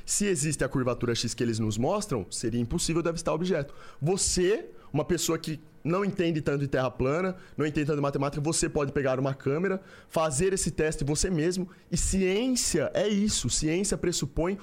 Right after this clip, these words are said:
o teste empírico na prática e reprodutividade. Ciência de verdade é isso.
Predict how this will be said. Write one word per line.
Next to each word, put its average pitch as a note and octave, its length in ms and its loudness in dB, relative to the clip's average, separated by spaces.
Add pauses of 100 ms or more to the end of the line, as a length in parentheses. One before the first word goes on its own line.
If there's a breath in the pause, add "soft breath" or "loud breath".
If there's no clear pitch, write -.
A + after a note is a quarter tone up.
(120 loud breath)
o C#3 80 0
teste E3 340 0
empírico G#3 480 0
na F3 140 0
prática F3 500 -2
e F#3 60 0 (460)
reprodutividade. D#3+ 680 0 (240 loud breath)
Ciência F3 500 0
de F3+ 80 2
verdade D3 360 2
é B3+ 40 2
isso. G#3 400 -2